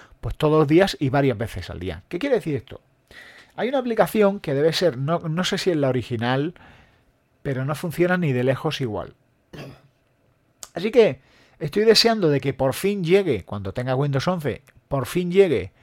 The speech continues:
el subsistema de Android a la, a Windows once para instalarme la A P K de YouVersion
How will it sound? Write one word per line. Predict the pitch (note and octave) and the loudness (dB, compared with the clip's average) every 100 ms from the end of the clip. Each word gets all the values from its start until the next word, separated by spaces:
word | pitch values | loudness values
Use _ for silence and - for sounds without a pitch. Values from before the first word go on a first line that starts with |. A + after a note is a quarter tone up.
| _ _ _ _ _ _ - | _ _ _ _ _ _ -6
el | C#3 C3 | -2 -2
subsistema | - C3+ C#3 - E3 | -2 -4 -4 -2 2
de | F3 E3+ | 6 6
Android | F3+ D#3 A#2+ A2+ - _ _ | 4 2 0 -2 -14 _ _
a | A2 | -4
la, | G#2+ G#2+ | -2 -2
a | - | -2
Windows | B2+ C#3+ D#3 | 0 0 2
once | G3 F#3 F#3+ A#3 _ _ _ _ _ - | 2 0 -6 -6 _ _ _ _ _ -2
para | C3+ B2 | 0 2
instalarme | C3 - A#2+ B2+ D3+ E3 G3+ A3 | 0 -2 -2 0 2 2 -2 -4
la | A2 A#2+ G#2+ A#2 | -4 -2 0 0
A | |
P | E3+ D#3 | 2 0
K | D3+ F3+ A3 _ _ C#3+ | 2 0 -2 _ _ -6
de | C3 | -4
YouVersion | A2+ C3 A#2+ F#2+ G#2 G2 G#2 | 0 0 0 -4 -6 -12 -14